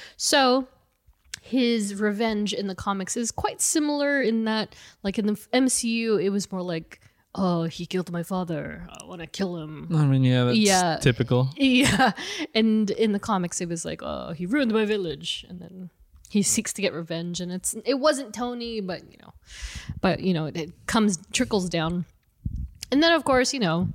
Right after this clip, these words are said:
Speaker 1: Thanos, some dude named Thanos <laughs> by Josh, you know, portrayed by Josh Brolin. And, uh,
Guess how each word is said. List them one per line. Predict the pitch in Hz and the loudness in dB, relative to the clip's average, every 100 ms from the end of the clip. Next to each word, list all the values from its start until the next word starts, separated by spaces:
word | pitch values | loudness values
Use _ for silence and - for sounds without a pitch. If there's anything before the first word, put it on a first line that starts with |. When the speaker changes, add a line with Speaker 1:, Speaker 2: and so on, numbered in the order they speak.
| - | 0
Speaker 1:
Thanos, | 277 269 165 202 - - | 2 4 6 6 4 0
some | - 247 240 | 0 4 6
dude | 226 254 | 6 4
named | 226 165 | 2 0
Thanos | 170 196 185 185 - - - - - | -2 0 0 0 -2 -6 -14 -8 -2
<laughs> | 285 - 508 - 480 330 220 156 494 - | 0 2 2 2 -2 -2 -2 2 0 2
by | 277 269 240 | 2 4 4
Josh, | 247 277 - | 2 0 0
you | 240 254 | 2 2
know, | 220 | 2
portrayed | 339 330 294 220 | 0 2 2 0
by | |
Josh | 208 226 233 - | -2 -2 -6 -4
Brolin. | 208 208 190 175 - - - - | -2 0 0 -2 -4 -14 -20 -4
And, | 240 226 | 0 4
uh, | 202 | 4